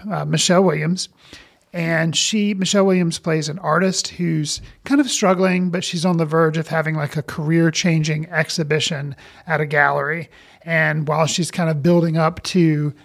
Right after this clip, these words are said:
having that exhibition, she's got, you know, chaos with her around her, with her job and friends and family. And it's kind of her trying to find her way around all this stuff to be able to get the work done that she needs to,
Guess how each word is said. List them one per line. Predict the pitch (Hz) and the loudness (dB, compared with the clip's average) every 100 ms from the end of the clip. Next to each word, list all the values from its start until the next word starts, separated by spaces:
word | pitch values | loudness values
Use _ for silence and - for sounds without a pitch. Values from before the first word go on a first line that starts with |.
| - | -8
having | 180 170 165 | 0 2 2
that | 156 | 0
exhibition, | 147 147 170 151 147 160 147 | -2 -2 -4 -2 -2 -2 -2
she's | - 156 | -2 -4
got, | - 151 156 - - _ | 0 -2 -2 -10 -20 _
you | 185 | -6
know, | 139 143 - _ - | -4 -4 -8 _ -6
chaos | 202 170 151 151 - | 2 4 2 0 -2
with | 156 | -2
her | 170 147 | 0 0
around | 143 147 147 | 0 -2 -2
her, | 147 | -4
with | 147 | -4
her | 147 | -6
job | 139 196 180 170 165 160 156 175 | 0 4 6 6 6 6 4 0
and | 170 147 147 | -4 -4 -4
friends | - 196 180 170 165 165 165 | -2 2 4 6 6 4 2
and | 185 151 | -2 -8
family. | - 165 160 156 | -4 0 0 0
And | 151 | -2
it's | 151 | -4
kind | - 151 | -4 -4
of | |
her | 160 156 | 2 2
trying | 156 151 | 2 -2
to | 147 | -2
find | - 156 160 | -2 2 2
her | 147 | 2
way | 156 147 | 0 0
around | 139 156 160 | 0 2 2
all | 151 | 2
this | 147 135 | 0 -2
stuff | - 147 139 - - - | -2 -2 -2 -10 -20 -20
to | - | -2
be | 165 | 2
able | 165 | 4
to | 156 | 4
get | 160 156 | 0 -2
the | 147 | 0
work | 156 156 151 | 2 2 2
done | 151 143 147 | 0 0 -4
that | 143 | -6
she | 160 | -4
needs | 156 147 - | -2 -4 -6
to, | 156 143 143 | -6 -6 -6